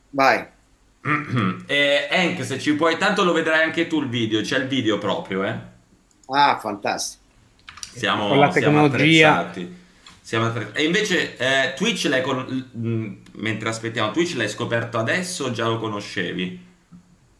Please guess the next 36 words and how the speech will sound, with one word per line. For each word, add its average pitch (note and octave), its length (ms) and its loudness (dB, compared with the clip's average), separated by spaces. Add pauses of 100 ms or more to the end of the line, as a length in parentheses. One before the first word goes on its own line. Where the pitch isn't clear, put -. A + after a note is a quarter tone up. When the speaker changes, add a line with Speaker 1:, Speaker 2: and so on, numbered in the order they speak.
(140)
Speaker 1:
Io G3 160 6
non C4 100 8
sono F#3+ 180 6
mai D#3+ 120 8
stato D#3+ 220 6
su C3+ 140 -2
Twitch, A2+ 380 -4
però E3 220 6
mio D#3+ 140 6
figlio D3+ 400 6
ovviamente B2+ 960 2
segue A2+ 720 0
voi A#2 200 2
giocatori A2+ 480 0
su G2+ 180 -10
Twitch A#2 380 0
a G#2 300 2
più G2+ 180 -2
riprese, F#2 480 -2
quindi, F#2+ 300 -4
eh, E2+ 160 -10 (180)
lo G#2 120 0
conosco A2 380 -2
bene, G2 360 2
insomma. F2+ 360 -10 (280)
Speaker 2:
Lo A#2+ 80 -6
sai F#3 180 0
Speaker 1:
Poi F#3+ 180 10
Speaker 2:
che D#3+ 60 8
Speaker 1:
credo D3+ 260 4
che, C#3 240 -10
ecco, C3+ 360 4
se, D#3 320 2
se E3+ 200 4
mi E3+ 200 8
vuoi, F3+ 220 10